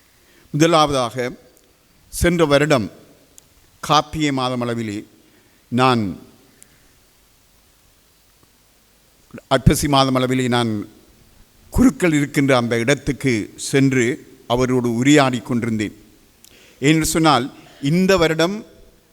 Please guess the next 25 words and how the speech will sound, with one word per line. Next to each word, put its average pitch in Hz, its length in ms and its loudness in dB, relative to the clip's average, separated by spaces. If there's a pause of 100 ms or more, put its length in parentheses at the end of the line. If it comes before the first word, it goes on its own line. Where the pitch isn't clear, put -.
(120)
வைகாசி 165 560 2
மாதம் 147 480 -4
அவருடைய 127 760 -4 (180)
குருத்துவத்தின் 151 720 0 (100)
ஐம்பதாவது 131 880 0 (360)
நிறைவு. 120 720 -2 (720)
எனவே, 160 240 2
அதை 151 240 2
எப்படி 170 320 0
நாங்கள் 156 300 -2
செய்ய 160 360 -6
வேண்டும், 147 340 -4
எப்படி 139 260 -2
நாங்கள் 139 320 -4
ஒழுங்குபடுத்த 139 640 -6
வேண்டும் 131 260 -4
என்ற 123 220 -4
விடயமாக 123 680 -6 (1400)
ஐப்பசி 170 420 0
மாதம் 151 300 2
அளவிலே 143 320 -2
நான் 131 220 -4
சென்று 147 720 -2
அவரோட 131 260 0
கதைத்து, 143 640 -2